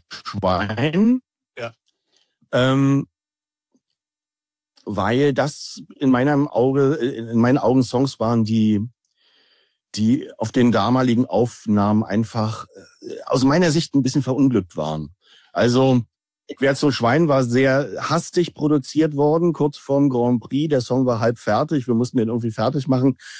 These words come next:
Speaker 1: hatten gar kein richtiges Studio, waren mehr so im Wohnzimmer.
Speaker 2: Mhm.
Speaker 1: Und, ähm, der klingt eigentlich nicht schön, der klingt nicht fett, der klingt, äh, aggressiv, der klingt irgendwie ein bisschen nervig.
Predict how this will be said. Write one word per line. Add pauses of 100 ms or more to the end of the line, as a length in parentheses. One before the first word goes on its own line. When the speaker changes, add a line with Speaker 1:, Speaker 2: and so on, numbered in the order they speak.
(140)
Speaker 1:
hatten
gar
kein
richtiges
Studio,
waren
mehr
so
im
Wohnzimmer. (400)
Speaker 2:
Mhm.
Speaker 1:
Und, (540)
ähm, (360)
der
klingt
eigentlich
nicht
schön,
der
klingt
nicht
fett, (920)
der
klingt, (480)
äh, (120)
aggressiv,
der
klingt
irgendwie
ein
bisschen
nervig.